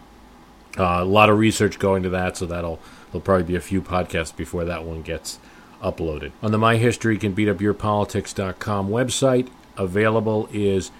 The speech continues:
History Picks the President two thousand eight. That's my audiobook. It sells for eight ninety-five. Uh, it's a look at some of the factors that people use to judge elections. It is a tool available for you to understand the two thousand eight election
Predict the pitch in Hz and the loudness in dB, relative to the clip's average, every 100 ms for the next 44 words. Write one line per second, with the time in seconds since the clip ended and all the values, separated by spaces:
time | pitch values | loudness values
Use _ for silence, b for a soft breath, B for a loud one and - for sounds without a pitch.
0 | - - 139 - 135 - 117 - - - | -6 -2 -2 0 -2 0 -4 -4 -10 -4
1 | 101 95 95 90 - 90 92 85 87 95 | -2 -2 -4 -6 -6 -4 -4 -4 -4 -4
2 | 101 - B B B - 92 - 87 92 | -4 -8 B B B -4 -4 -2 -6 2
3 | 117 110 110 95 104 - - - 92 - | 2 4 2 2 -2 -2 -8 -4 -4 -6
4 | - 92 87 90 87 78 78 - 113 104 | -4 -4 -4 -6 -8 -8 -12 -4 -2 0
5 | 104 98 - B B B 107 101 98 110 | 0 -2 -4 B B B 0 2 2 0
6 | 117 147 139 123 - 127 120 110 98 101 | 2 2 4 0 2 2 2 0 2 0
7 | 92 117 110 110 107 101 87 101 95 95 | 0 0 0 0 -2 -2 -2 -2 0 -2
8 | 92 101 95 98 85 87 82 87 123 135 | 0 0 0 -4 -2 -4 -2 -4 -2 -2
9 | - 123 117 - B B B - 95 98 | 0 -2 -2 -12 B B B -2 0 2
10 | 95 92 - 113 107 101 98 98 92 87 | 0 -2 -2 2 4 4 4 2 2 -4
11 | - 98 98 98 92 82 - 101 98 95 | -2 0 2 2 0 -4 -4 -2 0 -2
12 | - 95 95 87 90 90 82 90 104 - | -4 -4 -2 -4 -4 -6 -4 -4 -4 -4
13 | 107 101 | -4 -4